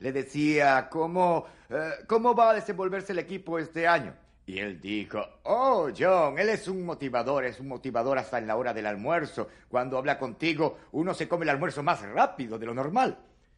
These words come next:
Y luego me dijo, "John, eh, John, te prometo que este año no solo vamos a ganar unos cuantos juegos, sino que vamos a ganarle a uno de los equipos de fútbol ubicado en los diez primeros lugares".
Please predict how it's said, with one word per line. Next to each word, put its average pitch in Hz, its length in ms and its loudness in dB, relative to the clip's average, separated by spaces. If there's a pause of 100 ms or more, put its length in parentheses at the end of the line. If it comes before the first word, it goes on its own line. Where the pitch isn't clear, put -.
Y 165 160 -6
luego 233 600 4 (380)
me 185 180 0
dijo, 202 360 -2
"John, 247 520 2 (260)
eh, 185 240 -4
John, 196 220 4 (200)
te 202 120 2
prometo 208 480 0
que 190 80 0
este 175 200 -2
año 180 280 2
no 165 160 -4
solo 165 240 -2
vamos 156 260 -4
a 151 60 -4
ganar 135 320 -2
unos 147 260 -6
cuantos 143 400 -4
juegos, 156 480 -6 (100)
sino 139 280 -8
que 139 100 -6
vamos 139 240 -4
a 117 60 -12
ganarle 131 440 -4
a 117 120 -2
uno 180 200 -2
de 160 100 -6
los 143 120 -6
equipos 143 380 -8
de 127 80 -8
fútbol 151 480 -4 (120)
ubicado 147 540 0
en 143 80 -8
los - 260 -8
diez 165 280 -2
primeros 139 560 -6
lugares". 127 420 -6